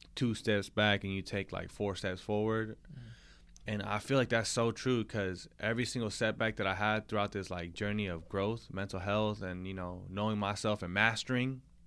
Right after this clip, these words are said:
Speaker 1: myself, I think I've take, for me, I, I feel like I take, like, you know, what it feels like fifty steps, uh,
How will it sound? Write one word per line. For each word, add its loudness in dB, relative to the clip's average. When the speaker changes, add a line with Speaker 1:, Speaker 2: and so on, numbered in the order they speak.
Speaker 1:
myself, 0
I 2
think 4
I've 6
take, 0
for -2
me, 8
I, 6
I 6
feel 6
like 10
I 10
take, 6
like, 2
you 0
know, -2
what 4
it 4
feels 8
like -2
fifty 2
steps, -2
uh, -2